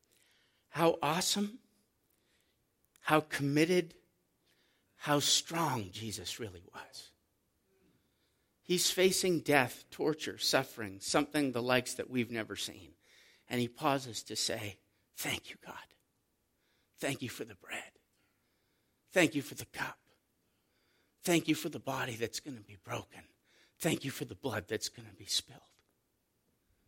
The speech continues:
That's a powerful, powerful moment that I don't think they got until later. But it hit me today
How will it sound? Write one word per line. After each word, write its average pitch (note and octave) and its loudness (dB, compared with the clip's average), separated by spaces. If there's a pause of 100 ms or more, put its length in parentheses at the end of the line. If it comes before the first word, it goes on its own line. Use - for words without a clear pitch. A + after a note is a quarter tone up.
(240)
That's - -6
a - -12 (240)
powerful, - -4 (680)
powerful D3 -4
moment G2+ -8 (580)
that C3+ 4
I D3+ 10
don't E3 4
think D3+ 0
they C3 2
got B2+ 2
until G2 -12
later. F#2 -10 (480)
But D3+ 4
it C#3+ 6
hit - 2
me E3+ 0
today A#2+ 0